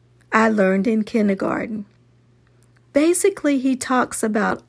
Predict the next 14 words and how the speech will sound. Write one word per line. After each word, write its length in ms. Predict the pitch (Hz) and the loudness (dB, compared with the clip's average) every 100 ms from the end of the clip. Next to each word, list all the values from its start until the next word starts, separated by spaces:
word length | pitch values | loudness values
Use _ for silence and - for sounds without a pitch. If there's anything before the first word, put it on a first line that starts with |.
| - | 0
all 540 | 220 240 247 262 269 | 4 4 4 2 0
the 280 | 262 - - | -2 -6 -2
elementary 680 | 185 240 262 269 277 285 294 | 0 2 2 2 0 -2 -4
principles 800 | - 220 202 - 208 202 208 - _ - - - _ | -4 -2 -2 -4 -4 -4 -4 -10 _ -20 -20 -20 _
we 340 | 220 214 247 285 | 0 2 4 4
learned 680 | 285 233 208 202 208 208 208 | 2 2 2 2 0 -2 -2
and 200 | 190 170 | -6 -4
practiced 800 | 214 208 247 - 247 240 - - _ | -2 -2 -2 -4 -4 -4 -10 -18 _
as 280 | - 196 202 - - | -6 -4 -4 -8 -2
four 420 | 220 226 233 - | 2 4 2 -2
or 80 | 214 | -6
five-year-olds. 1300 | 208 - 196 185 185 208 180 - - - 101 - - _ _ _ _ _ _ _ _ _ _ | -4 -2 0 0 -2 -4 -4 -4 -6 -8 -10 -10 -12 _ _ _ _ _ _ _ _ _ _
But 180 | 214 - | -4 -2
truthfully, 840 | - 294 311 - 311 294 294 294 | -2 0 0 -2 -2 0 0 -2